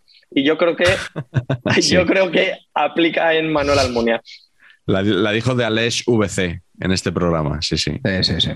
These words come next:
Speaker 3: Es una frase recurrente, efectivamente, pero es que aplica a este tipo de jugador y Almunia es uno de estos, es uno de los grandes robos de los españoles en Inglaterra. ¿Cómo es posible?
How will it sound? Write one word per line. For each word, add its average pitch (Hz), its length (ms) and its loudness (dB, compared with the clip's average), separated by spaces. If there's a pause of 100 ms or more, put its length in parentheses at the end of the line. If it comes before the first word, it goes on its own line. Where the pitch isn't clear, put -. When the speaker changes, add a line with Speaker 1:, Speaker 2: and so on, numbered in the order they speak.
(260)
Speaker 3:
Es 117 200 -4
una 120 120 -2
frase 113 220 -2
recurrente, 104 420 0
efectivamente, 101 580 0
pero 101 120 2
es 98 100 -2
que 113 80 -2
aplica 107 300 -2
a - 20 0
este 101 160 -2
tipo 98 160 0
de 95 60 2
jugador 104 400 0
y 120 140 2
Almunia 110 420 2
es 104 80 -2
uno 101 160 2
de 107 80 2
estos, 123 360 -2
es 101 180 -2
uno 110 100 4
de 110 80 2
los 101 120 0
grandes 107 360 0
robos 107 580 -2
de 95 240 2
los 92 160 2
españoles 98 600 0
en 110 80 0
Inglaterra. 85 460 0
¿Cómo 104 220 0
es 107 60 -4
posible? - 460 -2